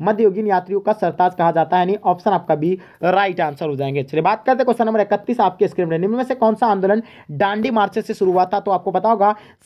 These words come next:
सविनय आगा आंदोलन जो है ये डांडी से शुरू हुआ था, जो उन्नीस सौ तीस में ये आरंभ हुआ था, ठीक है। स्वदेशी आंदोलन उन्नीस सौ तेईस में हुआ था, उसके बाद असहयोग आंदोलन तो आपको पता होगा उन्नीस सौ बीस, अ, उन्नीस सौ बीस में आरंभ हुआ था, भारत छोड़ो आंदोलन आपका उन्नीस सौ बयालीस में आरंभ हुआ था, ठीक है। इसका तो आप लोगों को पता ही होगा, यानी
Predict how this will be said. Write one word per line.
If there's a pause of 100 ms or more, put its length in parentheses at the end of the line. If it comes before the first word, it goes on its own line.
सविनय
आगा
आंदोलन
जो
है
ये
डांडी
से
शुरू
हुआ
था,
जो
उन्नीस
सौ
तीस
में
ये (260)
आरंभ
हुआ
था,
ठीक
है।
स्वदेशी
आंदोलन
उन्नीस
सौ
तेईस
में
हुआ
था, (260)
उसके
बाद
असहयोग
आंदोलन
तो
आपको
पता
होगा
उन्नीस
सौ
बीस,
अ,
उन्नीस
सौ
बीस
में
आरंभ
हुआ
था, (280)
भारत
छोड़ो
आंदोलन
आपका
उन्नीस
सौ
बयालीस
में
आरंभ
हुआ
था,
ठीक
है।
इसका (320)
तो
आप
लोगों
को
पता
ही
होगा,
यानी